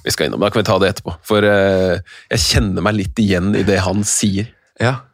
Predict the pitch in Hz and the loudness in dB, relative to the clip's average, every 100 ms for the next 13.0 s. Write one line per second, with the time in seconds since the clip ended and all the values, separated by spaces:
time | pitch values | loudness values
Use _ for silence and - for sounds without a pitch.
0 | _ - 110 117 120 113 90 90 - - | _ -2 2 2 0 0 0 0 -2 -4
1 | - - - - - - - 127 165 254 | -4 -2 -2 -2 -4 -6 -6 0 0 2
2 | 220 180 - - 131 135 135 156 - 123 | 0 0 -6 -4 0 0 0 -2 -2 -2
3 | 135 143 147 - 104 90 101 - 98 - | 0 2 0 2 2 2 2 0 -2 0
4 | 98 - 104 110 107 113 139 127 98 95 | -2 0 -2 2 2 2 2 2 0 0
5 | 110 90 104 - - - - - - - | -2 0 -2 -4 -16 -20 -20 -20 -20 -20
6 | _ - 113 113 117 120 135 139 - - | _ -4 0 2 2 2 0 -2 -6 -8
7 | _ _ _ - 135 - 143 - - 117 | _ _ _ -4 -4 -2 -4 -4 -2 2
8 | 117 117 127 127 107 110 110 107 92 98 | 2 2 0 0 0 2 0 0 2 0
9 | 107 110 117 90 90 90 107 107 101 95 | 0 0 0 0 2 2 2 2 2 2
10 | 98 98 107 98 85 95 95 123 107 _ | 2 4 4 2 0 0 2 0 -4 _
11 | _ _ _ _ _ - - 110 107 - | _ _ _ _ _ -14 -4 0 2 2
12 | 92 92 92 95 95 92 90 90 90 | 2 2 2 2 2 2 0 -2 -4